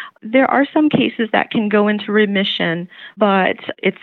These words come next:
not always guaranteed that it stays in remission. And so it should be monitored by the doctor to see if the thyroid function remains normal or if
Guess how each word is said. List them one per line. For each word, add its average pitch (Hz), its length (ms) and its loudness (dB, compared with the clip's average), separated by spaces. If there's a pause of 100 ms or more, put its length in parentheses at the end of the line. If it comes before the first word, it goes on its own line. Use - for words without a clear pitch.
not 208 300 0
always 185 320 0
guaranteed 190 560 -4
that 170 160 0
it - 160 -10
stays 180 280 -4
in 185 100 -8
remission. 175 540 -6
And 185 220 -10
so 190 120 -2
it - 100 -2
should 214 180 -2
be 190 140 -6
monitored 185 560 -4
by 180 160 -2
the 175 80 -4
doctor 170 520 -2 (480)
to 190 440 0 (200)
see 202 120 0
if 180 120 -2
the 190 80 -2
thyroid 175 380 0
function 180 380 -6
remains 180 400 -6
normal 240 560 0
or 180 200 2
if 175 60 -4